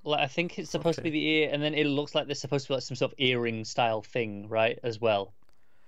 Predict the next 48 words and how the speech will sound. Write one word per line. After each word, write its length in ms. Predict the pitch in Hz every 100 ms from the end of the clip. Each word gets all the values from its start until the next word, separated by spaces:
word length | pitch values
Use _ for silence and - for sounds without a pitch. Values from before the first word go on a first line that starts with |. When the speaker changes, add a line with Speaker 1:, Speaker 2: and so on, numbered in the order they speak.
| - - - - - - - - - - -
Speaker 2:
Yeah, 100 | 190
but 80 | 170
it 40 |
was 80 | 160
really 140 | 247 165
bumpy 500 | - 156 180 - 113
and 120 | 113
huge, 580 | - 160 127 101 - -
Speaker 1:
It, 40 |
Speaker 2:
like, 120 | 113 113
Speaker 1:
it 40 |
Speaker 2:
his 120 | 127
entire 220 | 127 117
Speaker 1:
was. 180 | 127 127
Speaker 2:
ear. 300 | 143 107 104 - - - -
Speaker 1:
Yeah, 280 | 131 123 -
Speaker 2:
I 60 | 156
don't 60 |
Speaker 1:
I 40 | 202
Speaker 2:
know 60 |
Speaker 1:
don't 60 | 208
Speaker 2:
if 60 | 190
Speaker 1:
really 100 | 175
Speaker 2:
he's, 60 |
Speaker 1:
know. 220 | 104 104 -
Speaker 2:
I 80 | 147
don't 100 | 196
know 40 |
if 60 | 208
the 80 | 185
idea 380 | 160 127 135 147
is 100 | 127
that 140 | 110
he's, 260 | 131 131 117
like, 100 | 110
modified 640 | 113 104 104 - 147 139
his 180 | 139 123
ears, 260 | 143 147 143
so 160 | -
it's 140 | 113 -
meant 140 | 151
to 60 | 139
be 180 | 131 120
his 140 | 113
ears, 200 | 117 110
but 120 | 107
he's, 400 | 113 120 110 101
like, 440 | 113 98 - -